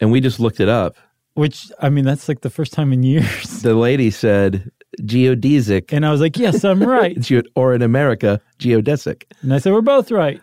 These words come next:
Speaker 1: But then she didn't say, though, it was British. It could be, like, whatever. South African. Could
Speaker 2: Oh,
Speaker 1: be
Speaker 2: I guess so.
Speaker 1: Afrikaner.
Speaker 2: I g-, well, Afrikaner's not English.
Speaker 1: Well, yeah, you know what I mean. <laughs>
Speaker 2: We're so far off course already. Jerry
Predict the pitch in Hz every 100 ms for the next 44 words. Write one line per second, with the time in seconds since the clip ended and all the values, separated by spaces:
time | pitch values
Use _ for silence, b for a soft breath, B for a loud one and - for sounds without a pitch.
0 | - 123 131 147 143 123 135 131 117 135
1 | 131 117 98 92 90 76 104 107 - 80
2 | - 87 90 87 80 80 - - 78 85
3 | - - _ _ _ _ - 82 87 -
4 | 113 - - - _ - _ - 170 196
5 | 202 196 220 208 - 247 220 135 101 131
6 | 82 - _ _ _ _ _ _ _ _
7 | - 147 - 185 202 185 185 180 151 -
8 | 170 156 123 143 123 156 143 120 131 -
9 | - _ _ _ - 104 85 - - 101
10 | 85 73 - 127 - 156 - - - 226
11 | - 202 135 143 175 143 - 147 135 151
12 | 143 135 135 - - - - - 135 139
13 | 123 131 131 123 120 147 127 b b b
14 | b b b _ - 147 151